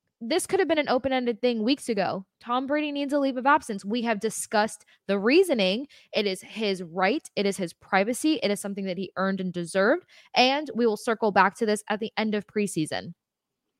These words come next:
Because you had to know that you put everybody on this clock countdown, waiting for the, the final quarter of the preseason game Saturday so that they can r-, revisit this question and want a more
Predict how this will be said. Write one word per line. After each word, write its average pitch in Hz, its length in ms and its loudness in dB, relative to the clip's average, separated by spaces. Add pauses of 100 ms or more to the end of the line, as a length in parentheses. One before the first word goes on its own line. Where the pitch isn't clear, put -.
(200)
Because 240 260 10
you 277 120 4
had 370 200 12
to 233 60 6
know 233 280 8
that 202 140 6
you 208 100 0
put 247 160 2
everybody 226 380 4
on 202 160 4
this 202 200 2 (460)
clock 262 340 10 (120)
countdown, 233 720 6 (280)
waiting 302 480 6
for 285 180 2
the, 233 320 2 (100)
the 214 180 0 (100)
final 302 380 4
quarter 277 580 6
of 208 380 4 (500)
the 220 340 10
preseason 302 560 4
game 233 180 2
Saturday 262 600 6
so 311 120 -8
that 294 160 -6
they 320 100 0
can 294 260 -6 (240)
r-, 226 480 -8 (180)
revisit 302 560 -2
this 370 140 -4
question 208 640 -4 (100)
and 254 240 2
want 359 240 4
a 294 80 0
more 320 300 0